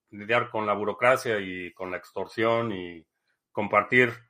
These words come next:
el producto de tu trabajo, este, bajo amenaza de violencia con el gobierno. Pues sí, eso va, va a tener que suceder. Pero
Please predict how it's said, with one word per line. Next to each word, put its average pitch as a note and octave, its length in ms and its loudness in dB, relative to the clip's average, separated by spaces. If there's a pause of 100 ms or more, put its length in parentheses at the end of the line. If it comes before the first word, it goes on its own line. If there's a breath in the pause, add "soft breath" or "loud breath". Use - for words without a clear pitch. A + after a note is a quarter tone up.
(440)
el G#2+ 180 -4
producto A#2+ 440 2
de G#2+ 60 2
tu G#2+ 120 -2
trabajo, A2 840 4
este, F#2+ 380 -10
bajo F#2+ 260 -4
amenaza G#2 380 0
de G2+ 80 -4
violencia G#2+ 460 -2
con G2+ 120 -8
el F#2+ 120 -6
gobierno. C3 560 -2
Pues A2 140 -20
sí, E3+ 120 -12 (180)
eso G#2+ 400 -14 (1400)
va, G2 260 -4
va G2+ 180 -2
a G2 100 -6
tener F#2+ 400 -6
que F#2 300 -8
suceder. G2+ 500 -2 (1120)
Pero F2+ 800 -6